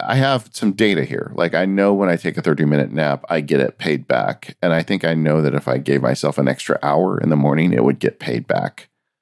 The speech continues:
as well. And so I seriously want to start looking into this. And like,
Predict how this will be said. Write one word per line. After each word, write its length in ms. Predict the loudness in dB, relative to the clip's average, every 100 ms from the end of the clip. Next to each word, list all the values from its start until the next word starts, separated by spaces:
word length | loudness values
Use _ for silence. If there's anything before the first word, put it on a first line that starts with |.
| _ -4
as 160 | -2
well. 480 | 0 2 2 0 -6 _ _ _ _ _ _ -2
And 380 | 0 0 -2
so 400 | -2 2 4 2
I 260 | 2 0 0
seriously 580 | -4 0 0 0 2 2
want 220 | 2 0
to 80 | -2
start 180 | -2 0
looking 280 | 0 0
into 200 | 0 0
this. 320 | -4 -8 -8 -2
And 200 | 0 2
like, 220 | 0 -4